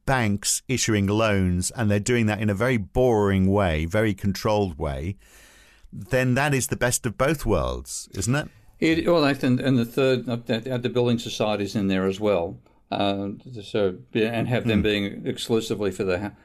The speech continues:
Speaker 2: housing market, because the bubble in house prices is caused by bank lending,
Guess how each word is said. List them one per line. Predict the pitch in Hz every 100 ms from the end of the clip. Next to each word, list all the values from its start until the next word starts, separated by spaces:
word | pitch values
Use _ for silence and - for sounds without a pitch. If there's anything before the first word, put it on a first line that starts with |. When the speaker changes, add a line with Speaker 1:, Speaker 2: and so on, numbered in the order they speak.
| _
Speaker 2:
housing | 117 110 113 104
market, | 87 87 90 -
because | 104 98 110 98
the | 95
bubble | 87 110 107 95
in | 87
house | 95 98
prices | - 85 85 95 87
is | 87
caused | - 95 90
by | 87
bank | 85 92 90
lending, | 95 92 85 87